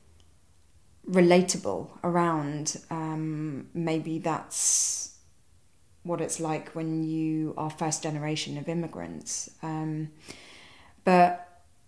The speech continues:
as a result, I've always just tried to really dig deep to find my authentic standpoint on certain things.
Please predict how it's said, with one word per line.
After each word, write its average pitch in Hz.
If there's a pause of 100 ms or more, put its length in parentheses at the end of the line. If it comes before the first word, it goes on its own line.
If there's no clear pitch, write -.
(120)
as 208
a 214
result, 190
I've 160
always 185
just -
tried 170
to 160
really 180
dig 175
deep -
to 160
find 165
my 156
authentic 170
standpoint 165
on 160
certain 156
things. 160